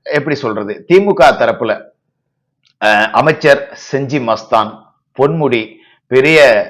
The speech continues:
ரெண்டு மினிஸ்டர்கள் இருக்கக்கூடிய ஒரு மாவட்டம். இந்த ரெண்டு பேருக்கும் சேர்த்து ஒற்றையாளா பெரிய ஒரு ஆளுமையா இருக்கக்கூடிய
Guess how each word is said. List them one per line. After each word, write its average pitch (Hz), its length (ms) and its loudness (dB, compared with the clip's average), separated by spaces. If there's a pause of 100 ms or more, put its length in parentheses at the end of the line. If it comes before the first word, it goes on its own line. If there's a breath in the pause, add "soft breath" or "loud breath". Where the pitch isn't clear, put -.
(120)
ரெண்டு 117 340 -4
மினிஸ்டர்கள் 139 560 0
இருக்கக்கூடிய 107 600 0
ஒரு 104 140 0
மாவட்டம். 110 680 0 (500 soft breath)
இந்த 151 180 4
ரெண்டு 254 260 4
பேருக்கும் 277 460 6
சேர்த்து 226 440 2
ஒற்றையாளா 202 960 4
பெரிய 190 420 4
ஒரு 131 180 4 (280)
ஆளுமையா 160 460 4
இருக்கக்கூடிய 113 580 0